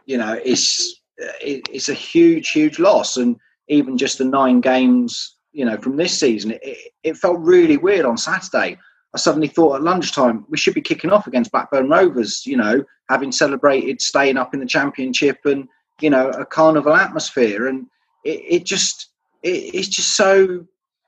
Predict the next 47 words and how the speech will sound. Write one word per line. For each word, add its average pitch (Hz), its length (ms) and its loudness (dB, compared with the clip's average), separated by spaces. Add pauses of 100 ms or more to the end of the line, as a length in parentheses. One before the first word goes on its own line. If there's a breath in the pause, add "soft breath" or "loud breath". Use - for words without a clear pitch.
(480)
it's 165 280 -4
just 170 140 -2
so 196 240 6
odd. 220 360 2
And 147 280 0
everybody's 170 520 0
feeling 131 400 2
it, 165 220 -4
you 143 100 0
know, 123 180 4
none, 156 640 -4 (340)
very 143 240 2
few 147 180 -2
people 135 300 -4
are 127 40 2
working 139 420 0
in 135 100 -6
the 127 60 -8
same 127 400 0
way. 127 260 4
You're 113 140 0
not 104 160 -4
seeing 107 240 -6
friends, 131 500 -2
you're 110 80 -4
not 101 100 -8
socialising, 117 1000 0 (380 loud breath)
you 107 80 -12
know, 107 80 -6
you're 101 120 -6
not 120 160 -4
catching - 380 -6
up 123 140 -4
down 117 200 0
the 110 60 -8 (100)
brickies 127 400 2
before 127 380 -4
a 113 60 -4
game 120 360 2
or 107 140 -2
after 120 340 0
a 113 60 0
game. 117 440 0
And 113 160 -6 (600)
the 139 80 4
loss 160 460 4
of - 100 -6